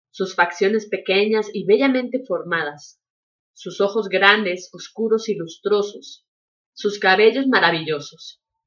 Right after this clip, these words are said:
Nunca había conocido cabellos tan magníficamente densos,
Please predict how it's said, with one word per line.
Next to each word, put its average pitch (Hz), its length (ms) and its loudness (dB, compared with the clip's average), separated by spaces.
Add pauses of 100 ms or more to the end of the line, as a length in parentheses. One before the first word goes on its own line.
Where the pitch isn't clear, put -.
(440)
Nunca 247 460 4
había 190 260 4
conocido 175 540 -6
cabellos 156 520 0
tan 165 200 -8
magníficamente 175 1080 -4
densos, - 680 -12